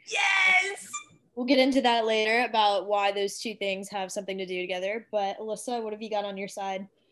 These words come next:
Speaker 1: So today I am talking about the Weeknd boycotting the Grammys, which is this weekend,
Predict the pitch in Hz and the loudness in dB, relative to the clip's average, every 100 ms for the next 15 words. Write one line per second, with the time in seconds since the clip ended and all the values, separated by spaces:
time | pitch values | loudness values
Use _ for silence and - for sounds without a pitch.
0 | _ _ _ - 233 214 214 226 233 247 | _ _ _ 2 6 6 4 4 6 8
1 | 214 208 208 208 - 202 247 202 190 190 | 8 6 4 2 2 2 4 2 4 6
2 | 175 170 - - - 165 170 156 262 269 | 6 2 -2 -8 -12 -6 -6 0 2 4
3 | 233 202 175 160 160 175 208 226 - 196 | 4 4 4 -2 -4 0 4 4 4 4
4 | 214 214 214 208 180 156 170 202 180 147 | 6 4 2 0 -2 0 2 2 0 -4
5 | 147 165 156 160 135 156 156 156 151 156 | -6 -8 -6 -6 -4 -6 -6 -8 -6 -4
6 | 156 185 | -2 -2